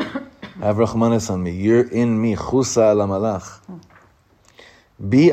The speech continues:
Adoni, yidaber na'avdecha davar beoznei Adoni.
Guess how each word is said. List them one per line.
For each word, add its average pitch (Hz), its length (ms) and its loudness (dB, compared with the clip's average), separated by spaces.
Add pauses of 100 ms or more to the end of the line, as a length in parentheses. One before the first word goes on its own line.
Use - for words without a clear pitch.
Adoni, 107 540 0
yidaber 98 420 4
na'avdecha 110 520 0
davar 104 360 2
beoznei 98 460 -2
Adoni. 85 360 -8